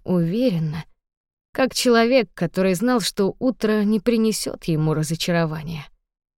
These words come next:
Но медлить было нельзя. Собравшись с духом, Тамара осторожно приподнялась. Но, как она ни старалась быть тихой,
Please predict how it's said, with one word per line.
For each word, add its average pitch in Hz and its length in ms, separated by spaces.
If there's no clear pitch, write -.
Но 180 180
медлить 160 540
было 160 200
нельзя. 165 520
Собравшись 214 720
с 175 40
духом, 180 460
Тамара 254 440
осторожно 254 560
приподнялась. 247 840
Но, 180 340
как 196 240
она 185 160
ни 180 120
старалась 165 520
быть 160 260
тихой, - 520